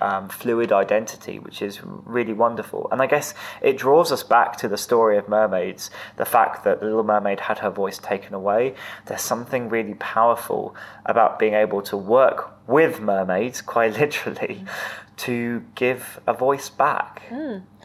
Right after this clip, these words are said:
Speaker 2: Yeah, and unlike the painting that we started this discussion from, which is voiceless and static,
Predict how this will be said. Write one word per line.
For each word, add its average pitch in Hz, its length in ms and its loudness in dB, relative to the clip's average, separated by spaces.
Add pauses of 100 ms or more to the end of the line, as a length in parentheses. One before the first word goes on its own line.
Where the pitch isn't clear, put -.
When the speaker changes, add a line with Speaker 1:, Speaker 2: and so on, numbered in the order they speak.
(140)
Speaker 2:
Yeah, 254 180 4
and 202 140 0
unlike 220 340 4
the - 60 -4
painting 220 400 -4
that 180 140 0
we 170 80 -4
started 233 440 0
this - 140 -4
discussion - 500 -6
from, 180 480 -2 (640)
which 180 300 -4
is - 280 -4
voiceless 196 640 0
and 175 320 -2
static, - 720 0